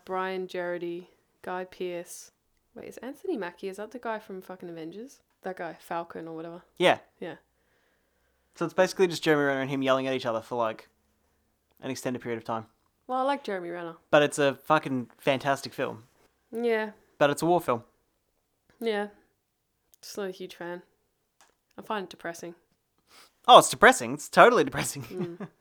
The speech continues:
Speaker 1: I find it hard to watch depressing movies now. Like, I know there's so many good movies
Speaker 2: The thing is,
Speaker 1: that
Speaker 2: you
Speaker 1: I
Speaker 2: don't
Speaker 1: just haven't watched because I'm like, "I don't wanna put myself through it."
Speaker 2: But you don't have to.
Speaker 1: Yeah.
Speaker 2: That's the thing. There's so, it's not just that there's so many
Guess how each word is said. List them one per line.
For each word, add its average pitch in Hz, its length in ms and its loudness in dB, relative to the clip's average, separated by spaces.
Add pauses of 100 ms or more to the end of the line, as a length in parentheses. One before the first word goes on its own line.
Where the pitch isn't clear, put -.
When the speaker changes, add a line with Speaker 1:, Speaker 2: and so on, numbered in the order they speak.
(1300)
Speaker 1:
I 220 80 -12
find 320 240 -2
it 294 80 -2
hard 254 260 -6
to 233 120 -12
watch 214 200 -6
depressing 202 420 -8
movies 180 380 -8
now. 156 260 -16
Like, 196 220 -8
I 214 80 -2
know 240 220 -2
there's 220 180 -4
so 220 420 0
many 202 240 -6
good 196 220 -10
movies 185 560 -8 (560)
Speaker 2:
The 165 100 0
thing 190 140 4
is, 175 60 4
Speaker 1:
that - 60 4
Speaker 2:
you 214 60 6
Speaker 1:
I 208 40 6
Speaker 2:
don't 165 160 10
Speaker 1:
just 147 100 -4
haven't 208 300 0
watched - 360 -8
because 185 220 -8
I'm 185 180 -6
like, 175 260 -12
"I 180 140 -8
don't 180 220 -8
wanna 185 140 -8
put - 120 -12
myself 175 340 -10
through 185 220 -8
it." 151 140 -14 (100)
Speaker 2:
But - 80 -16
you 165 60 0
don't 170 140 2
have 170 220 0
to. 104 140 -6 (1160)
Speaker 1:
Yeah. 175 260 -12 (300)
Speaker 2:
That's 185 220 2
the 156 120 0
thing. 160 160 2
There's 127 200 0
so, 156 280 8
it's 151 240 4
not 175 140 0
just 165 160 -8
that 160 100 -6
there's 147 160 -2
so 147 200 4
many 139 400 0